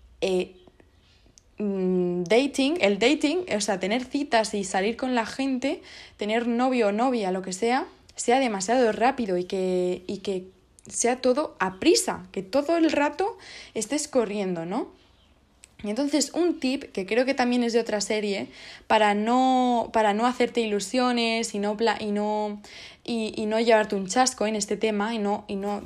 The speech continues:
digamos, em, eso, <laughs> y no llevar un,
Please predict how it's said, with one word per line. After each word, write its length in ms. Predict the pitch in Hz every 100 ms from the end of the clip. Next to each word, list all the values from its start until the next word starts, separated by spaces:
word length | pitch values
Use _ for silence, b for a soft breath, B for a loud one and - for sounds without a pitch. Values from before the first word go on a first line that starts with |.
| -
digamos, 460 | 202 208 196 190 B B B B B B B B B B _ _ -
em, 1120 | 208 196 190 185 180 175 175 165 160 160 - -
eso, 340 | - 226 - 160 _
<laughs> 100 | -
y 500 | 190 226 247 226 208
no 120 | 214
llevar 320 | 233 226 214
un, 160 | 214